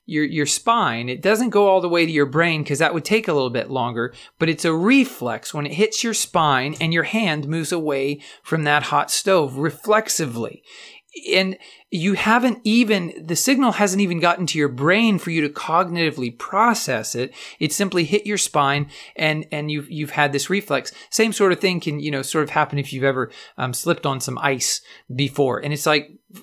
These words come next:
there's a, a moment where you're like, you, you're having to realize that you're on the ground. You're like, "What just happened?" You know,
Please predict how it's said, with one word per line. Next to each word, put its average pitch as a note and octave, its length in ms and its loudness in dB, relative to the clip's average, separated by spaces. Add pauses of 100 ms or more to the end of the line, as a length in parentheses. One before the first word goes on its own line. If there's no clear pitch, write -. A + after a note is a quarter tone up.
(180)
there's D#3 240 0
a, D3+ 160 0
a D3 100 4
moment E3 440 2
where D#3 120 0
you're D3+ 200 0
like, C#3+ 200 0
you, C#3 380 -6
you're C#3 220 -2
having D3+ 300 0
to C3+ 60 0
realize C#3 420 2
that C3+ 80 -2
you're B2+ 180 0
on D#3 180 0
the C3+ 60 -4
ground. A2+ 400 0
You're A2 100 -6
like, A2 100 -4
"What C#3 240 0
just D3+ 240 -4
happened?" B2 460 0
You C3 100 -2
know, C3+ 260 -2